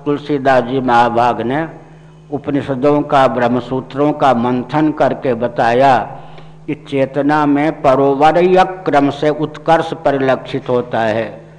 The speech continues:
विषय केवल ग्राह्य होते हैं, जबकि इंद्रियों में ग्राहकता है। अतः विषय की अपेक्षा करण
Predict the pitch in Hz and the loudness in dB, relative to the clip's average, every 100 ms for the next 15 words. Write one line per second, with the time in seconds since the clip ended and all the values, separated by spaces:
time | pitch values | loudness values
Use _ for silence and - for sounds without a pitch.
0 | - - - 98 127 - 151 165 165 151 | -20 -20 -16 -6 -6 0 2 2 2 0
1 | 139 151 143 117 127 151 151 143 127 131 | 2 0 0 -2 2 2 4 2 2 -2
2 | - 120 110 139 160 120 123 123 147 151 | -4 -4 -2 -4 -4 -4 -4 -4 -6 -4
3 | 123 131 127 127 127 123 139 147 123 120 | -2 -4 -2 -2 0 0 0 -2 -2 0
4 | 113 127 - - 139 107 95 - - - | 2 0 -2 2 2 2 -2 -12 -16 -20
5 | - - 131 127 147 113 113 123 147 165 | -20 -12 -8 0 2 2 0 -2 2 2
6 | 160 156 147 135 147 135 - - 147 143 | 2 2 2 2 0 0 -2 0 2 0
7 | - 131 139 143 | 0 2 4 2